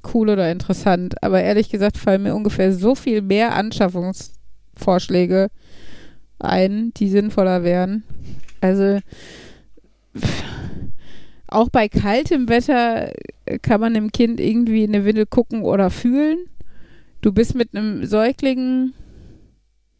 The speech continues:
wahrscheinlich auch eh nicht so lang in der Kälte. Also wenn du weißt, ich gehe gleich raus mit ihm, wickelst du ihm standardmäßig am besten vorher, ähm, und bist nicht ewig mit dem bei,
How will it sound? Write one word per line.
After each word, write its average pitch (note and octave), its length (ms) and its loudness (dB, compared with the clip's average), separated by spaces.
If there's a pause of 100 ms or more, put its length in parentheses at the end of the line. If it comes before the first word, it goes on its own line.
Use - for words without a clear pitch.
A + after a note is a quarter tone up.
(440)
wahrscheinlich A#3 640 2
auch G3+ 180 0
eh A#3+ 180 2
nicht C#4 280 0
so A#3+ 160 2
lang A3+ 240 0
in F#3 120 -6
der G3 120 2
Kälte. G#3 400 2
Also G#3+ 180 2
wenn G#3+ 120 4
du G3 120 4
weißt, A3+ 260 2
ich - 160 -6
gehe B3 160 2
gleich G3+ 320 2
raus A#3 220 2
mit D4 120 -2
ihm, C4 300 2
wickelst A3+ 340 2
du A3 60 4
ihm A3 300 -2
standardmäßig A3+ 600 2
am G3+ 100 2
besten G#3 300 2
vorher, D4 560 2 (1160)
ähm, G#3+ 520 0 (960)
und G#3+ 180 2
bist A3+ 240 2
nicht A#3 260 0
ewig B3+ 380 2
mit C#4+ 160 0
dem C#4 160 4
bei, C4+ 140 4